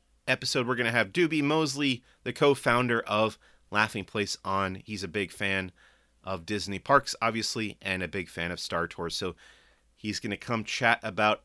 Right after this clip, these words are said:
that with me on the next episode of Who's the Boss. Until then, thanks so much for listening. Please visit laughing place dot com for all your Disney news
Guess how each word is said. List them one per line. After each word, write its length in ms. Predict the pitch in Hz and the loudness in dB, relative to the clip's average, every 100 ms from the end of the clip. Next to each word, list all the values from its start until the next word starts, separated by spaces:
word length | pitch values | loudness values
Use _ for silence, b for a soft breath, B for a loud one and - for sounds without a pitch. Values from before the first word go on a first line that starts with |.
| - | -4
that 420 | 107 117 120 - _ _ _ _ _ _ _ _ _ - | 2 2 2 -8 _ _ _ _ _ _ _ _ _ -6
with 280 | 113 123 - | -4 -2 0
me 340 | 139 202 202 - | 0 0 -4 -4
on 160 | 113 131 | -2 0
the 60 | |
next 360 | 123 143 - - | 4 4 2 0
episode 380 | 139 160 - 170 | -2 0 -4 -2
of 80 | 143 | 0
Who's 220 | 175 170 | 0 0
the 80 | 175 | 0
Boss. 320 | 190 220 - | 2 2 0
Until 320 | - 131 160 147 | -6 -4 -2 2
then, 280 | 160 170 165 b - | 2 2 0 b 0
thanks 220 | 143 139 | 2 2
so 140 | 139 | 2
much 200 | 127 120 | 2 0
for 140 | - 120 | -2 0
listening. 400 | 175 - 165 143 | 2 2 0 -2
Please 300 | 185 160 123 | -2 0 2
visit 360 | 147 135 127 _ _ _ _ _ _ - | 4 4 2 _ _ _ _ _ _ -2
laughing 320 | 110 120 104 | 2 2 0
place 320 | - 101 90 | -4 -4 -4
dot 220 | - 135 - | 2 2 4
com 260 | 156 131 | 4 4
for 220 | - 151 | 2 4
all 180 | 147 143 | 6 6
your 180 | 110 98 | 4 -2
Disney 340 | 92 90 98 | -4 -4 -4
news 460 | 95 135 165 151 | 0 2 2 2